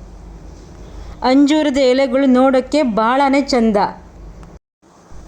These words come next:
ನಾವು ಬಿಸಿಲು ಹೊತ್ತಲ್ಲಿ ದೇವಸ್ಥಾನಕ್ಕೆ ಹೋಗಿದ್ದು, ಎಲ್ಲ ಗಿಡ ಮರಗಳ ತಂಪಾದ ನೆರಳು,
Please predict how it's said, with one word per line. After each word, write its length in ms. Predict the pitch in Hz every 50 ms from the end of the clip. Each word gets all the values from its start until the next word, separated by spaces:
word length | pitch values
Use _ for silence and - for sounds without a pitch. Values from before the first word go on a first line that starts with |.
| - - -
ನಾವು 260 | 254 262 269 269 277
ಬಿಸಿಲು 480 | 240 214 202 254 285 269 - 339 330 311
ಹೊತ್ತಲ್ಲಿ 460 | 294 302 294 - 294 277 277 262 202
ದೇವಸ್ಥಾನಕ್ಕೆ 640 | 226 233 240 277 - - 285 254 254 247 - 247
ಹೋಗಿದ್ದು, 520 | 233 220 226 226 220 240 190 175 190 208 254 302 294 - - - - - - - - - - - - _ _ _ _ _ _ - - - - - - - - - - 240 247
ಎಲ್ಲ 240 | 254 262 269 285 311 339 359 294
ಗಿಡ 140 | 285 262 294
ಮರಗಳ 380 | 277 277 277 269 262 240 247 247 240
ತಂಪಾದ 540 | 240 - 220 226 233 233 269 269 285 285 311 294
ನೆರಳು, 440 | 254 240 220 220 208 202 202 214